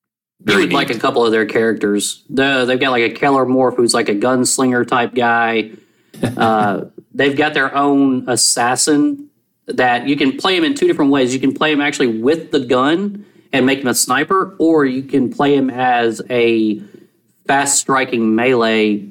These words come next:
Speaker 2: uh, with a poison blade.
Speaker 1: Oh,
Speaker 2: So
Speaker 1: nice.
Speaker 2: they've got some, they've really got some interesting stuff that, that you can do.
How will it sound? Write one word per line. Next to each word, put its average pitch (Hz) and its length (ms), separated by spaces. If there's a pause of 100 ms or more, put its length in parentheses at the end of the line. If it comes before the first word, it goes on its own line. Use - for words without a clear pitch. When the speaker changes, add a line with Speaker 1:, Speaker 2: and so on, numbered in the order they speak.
Speaker 2:
uh, 113 260
with 117 140
a 110 60
poison 110 580
blade. 104 480 (680)
Speaker 1:
Oh, 104 40
Speaker 2:
So 113 400
Speaker 1:
nice. - 340
Speaker 2:
they've 202 180
got 208 180
some, 127 380
they've 185 280
really 156 380
got 135 200
some 120 140
interesting 120 440
stuff 117 300
that, 107 140
that 110 140
you 113 160
can 107 180
do. 101 400